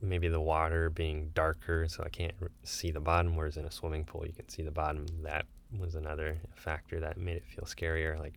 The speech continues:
jumping into a dark abyss. Uh, but I was, but as I was on that diving board, I told myself, "I know how to swim." So I was reminding myself of that question my swimming instructor in middle school asked me. It's like,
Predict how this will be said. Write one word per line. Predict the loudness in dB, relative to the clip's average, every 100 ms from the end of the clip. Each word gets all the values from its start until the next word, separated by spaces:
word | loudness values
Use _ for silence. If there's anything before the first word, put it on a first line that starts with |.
| -6
jumping | -4 -2 -2
into | -4 -4 -4
a |
dark | -4 -4 -4 -6 -4
abyss. | -2 2 2 2 -4 -10 -18 -16 -16 -16 -16 -18 -20 -6
Uh, | -2 -2 -2 -6 -8 -14 -16 -20 -8
but | 0
I | 2
was, | 2 0 -8 -20 -20 -20 -20 -20 -12
but | 0
as | 2 6
I | 8
was | 8
on | 8
that | 8 8
diving | 8 8 6
board, | 6 4
I | 2
told | 2 4
myself, | 4 2 2 2 -2 -14 -20 -20 -20 -2 4
"I |
know | 8 8
how | 8
to | 6
swim." | 2 -2 -4 -8 -12 -20 -20 -18
So | -6 0
I | 0
was | 2
reminding | 4 6 6
myself | 4 0 -2 -4 -2
of |
that | -4 -4
question | -2 -2 -2 -4
my | -4 -4 -6 -8 -16 -20
swimming | -8 -2 0 0
instructor | -2 -2 -4 -2 -2
in | 0
middle | 0
school | -2 -4 -4
asked | -2 -6 -8
me. | -10
It's | -8
like, | -10